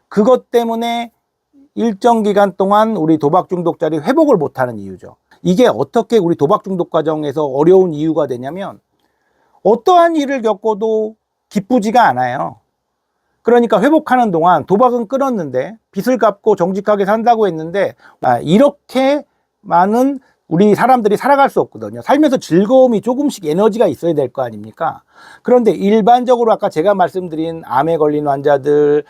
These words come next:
또 어떤 사기를 당한 피해자, 사업이 실패한 피해자, 여러 가지 등등등,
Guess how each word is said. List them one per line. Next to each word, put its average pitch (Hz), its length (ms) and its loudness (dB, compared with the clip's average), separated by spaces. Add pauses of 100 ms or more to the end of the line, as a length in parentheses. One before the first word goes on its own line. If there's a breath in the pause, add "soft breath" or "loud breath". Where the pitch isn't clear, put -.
(240 soft breath)
또 151 380 4
어떤 127 200 -2
사기를 208 460 2
당한 151 280 0
피해자, 139 500 0
사업이 180 320 0
실패한 139 460 -6
피해자, 135 360 -4
여러 143 280 2
가지 180 180 2
등등등, 151 600 -6